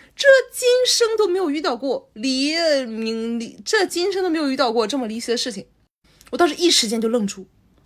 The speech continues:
啊，我一整个脑袋发懵，我突然觉得自己像坐在了什么名人的这个，这个，名人母亲身边。我当时就跟他说，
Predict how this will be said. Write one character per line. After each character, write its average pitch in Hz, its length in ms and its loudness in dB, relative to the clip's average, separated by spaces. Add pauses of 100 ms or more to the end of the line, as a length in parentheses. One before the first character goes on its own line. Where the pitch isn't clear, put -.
(120)
啊， 214 180 -16
我 226 80 -4 (180)
一 262 100 -2
整 214 180 -2
个 233 300 -4 (260)
脑 196 240 -6
袋 220 140 -4
发 226 200 -2
懵， 202 260 -4 (180)
我 208 80 -16
突 302 100 -4
然 269 120 2
觉 214 120 -6
得 208 140 -4
自 202 120 -10
己 214 80 -6
像 208 220 -6
坐 226 180 -2
在 196 200 -4
了 160 120 -8
什 - 140 -12
么 190 80 -8
名 196 220 -4
人 175 160 -10
的 180 220 -6
这 - 260 -18
个， 170 160 -10
这 175 160 -16
个， - 180 -14 (300)
名 190 280 -6
人 226 140 -4
母 202 160 -4
亲 190 160 -10
身 190 220 -8
边。 185 200 -10 (580)
我 - 100 -6
当 247 120 -4
时 233 80 -6
就 233 80 -6
跟 240 80 -6
他 233 80 -4
说， 220 140 -10